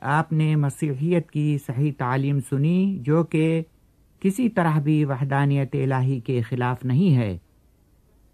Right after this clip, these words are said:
چونکہ مسیحیت کی اساس انجیل شریف ہے، لہذا ہم آپ کو اسی کے مطالعے کی دعوت دیتے ہیں۔ اگر آپ ہمیں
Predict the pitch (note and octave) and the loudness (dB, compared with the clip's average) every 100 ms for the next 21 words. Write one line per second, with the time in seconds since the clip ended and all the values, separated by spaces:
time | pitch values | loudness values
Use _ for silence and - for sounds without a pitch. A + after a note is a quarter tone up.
0 | _ _ _ - G#3+ G#3 D#3 D#3 D3+ C#3 | _ _ _ 0 2 4 4 6 6 4
1 | C3+ - D3+ C#3+ F3 G#3 - E3+ C3+ B2+ | 0 -2 -4 0 0 0 0 0 0 -2
2 | C#3 C#3+ C3 D3+ C3+ C#3+ C#3 B2 A2+ A2 | -2 -2 -2 -2 0 2 2 0 -2 -2
3 | C#3+ F3+ F#3 F#3 G#3 _ _ _ _ _ | 0 0 0 0 -2 _ _ _ _ _
4 | _ _ _ C#3+ F3 F3+ D#3 D3+ D3 C#3+ | _ _ _ 2 4 4 2 2 2 2
5 | C#3 D3+ D#3 - D3 D3 C#3 _ _ _ | 2 0 0 -2 0 0 -2 _ _ _
6 | - D#3+ - F#3+ D#3+ D3 D3 C#3+ C3 B2 | -8 -6 -2 -2 0 0 2 2 -2 -2
7 | C3+ C#3+ C3+ C#3 A#2 C3+ B2+ C3 D3+ C3 | 0 0 0 -2 -4 -4 -2 0 0 0
8 | C#3 C3+ F3+ C3+ G#2+ F#2 - _ _ _ | 0 0 2 2 2 -2 -8 _ _ _
9 | _ _ _ _ _ _ _ _ _ - | _ _ _ _ _ _ _ _ _ -6
10 | C3+ G#3 G#3 F3+ - C#3 C#3 D3 E3+ G3+ | 0 2 4 2 2 2 2 4 2 2